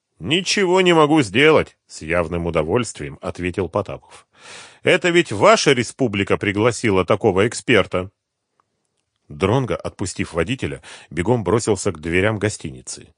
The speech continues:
Внизу уже сидели другой сотрудник милиции и новый вахтёр. Увидев незнакомца,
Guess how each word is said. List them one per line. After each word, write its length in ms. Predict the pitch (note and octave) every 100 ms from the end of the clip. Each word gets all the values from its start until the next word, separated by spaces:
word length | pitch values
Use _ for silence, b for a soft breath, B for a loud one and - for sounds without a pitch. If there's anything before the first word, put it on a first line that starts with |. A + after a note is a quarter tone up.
| _
Внизу 540 | - D#2+ E2+ D#2+ G#2 -
уже 260 | G#2 F#2
сидели 440 | G#2 G#2 F2 G2+ F#2+
другой 360 | D2 F#2+ G2
сотрудник 520 | F2 F#2 F2+ F#2 E2 -
милиции 520 | D2+ G2+ C3 - A#2
и 200 | - E2+
новый 280 | E2+ G2+ F2
вахтёр. 460 | G2 - D#2 C#2 _ _ B B B B
Увидев 420 | D#2 E2 F#2 F2
незнакомца, 720 | F2 D#2 D#2+ - C3 C3 C#2